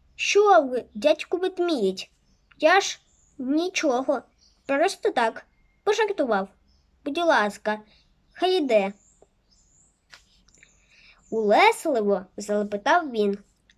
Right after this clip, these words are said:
"А звідки шакал Бацила знає ведмежу мову?" І одразу став схожий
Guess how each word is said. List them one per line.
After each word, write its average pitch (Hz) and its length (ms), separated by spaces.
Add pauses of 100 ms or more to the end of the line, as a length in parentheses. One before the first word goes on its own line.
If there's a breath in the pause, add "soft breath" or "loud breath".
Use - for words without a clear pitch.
"А 285 100
звідки 415 480
шакал 403 380
Бацила 359 540
знає 339 420
ведмежу 320 560
мову?" 202 460 (3500 soft breath)
І 240 220
одразу 302 760
став 285 360
схожий 302 760